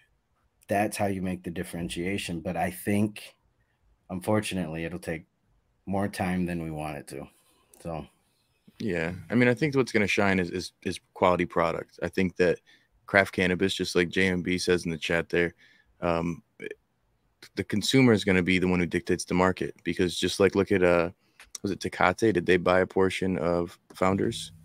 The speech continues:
Speaker 1: Yeah.
Speaker 2: I think it was, like, one point three billion dollars. That was a small company at one point, you know what I'm saying? And, and that's what it can go to, 'cause the consumer decides that's what it is. It's gonna get to the point where you've got more, uh,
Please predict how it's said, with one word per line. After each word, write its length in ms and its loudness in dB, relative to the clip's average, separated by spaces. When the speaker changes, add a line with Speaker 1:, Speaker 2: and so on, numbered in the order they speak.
Speaker 1:
Yeah. 160 -16
Speaker 2:
I 40 -18
think 120 -4
it 40 2
was, 100 0
like, 120 0
one 200 2
point 240 0
three 120 0
billion 400 2
dollars. 560 0
That 80 4
was 140 4
a 60 -2
small 340 2
company 360 2
at 60 0
one 140 2
point, 320 -4
you 120 -2
know 60 2
what 80 0
I'm 80 0
saying? 340 2
And, 220 0
and 280 0
that's 240 4
what 140 6
it 80 -2
can 160 -2
go 180 4
to, 200 -2
'cause 220 -10
the 80 -2
consumer 600 2
decides 720 -6
that's 220 0
what 120 -2
it 120 -8
is. 280 -12
It's 120 2
gonna 160 8
get 100 4
to 60 0
the 80 2
point 240 2
where 80 4
you've 180 0
got 160 4
more, 540 4
uh, 240 -2